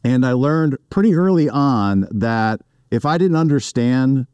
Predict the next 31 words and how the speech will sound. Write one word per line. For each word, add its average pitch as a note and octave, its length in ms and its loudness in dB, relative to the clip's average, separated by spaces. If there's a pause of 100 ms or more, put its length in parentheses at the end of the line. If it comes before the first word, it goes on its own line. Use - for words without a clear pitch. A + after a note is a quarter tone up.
their G#2+ 180 0
actual A2+ 380 -2
business G#2 680 -2 (120)
and G#2 120 -2
how G#2 200 -2
it F#2+ 80 -2
operated, B2+ 640 0 (260)
it's F2+ 160 -4
very A2+ 280 2
hard G#2+ 240 0
to G2 80 0
give F#2 240 0
them G2 260 2
really, G2+ 380 2
really F#2+ 360 2
good F2 360 -2
financial F2+ 560 -2
advice. - 560 -8 (380)
So A#2 480 -2
as A#2+ 200 0
we C#3+ 140 2
first D3 260 -2
started C3 340 -2
our, G#2+ 140 -2 (100)
our, G#2 300 -2
our G2 140 -2
pra-, B2+ 260 -4
our B2+ 160 -2
practice, F#2+ 560 -4
it G#2+ 100 -4
was, G2 320 -4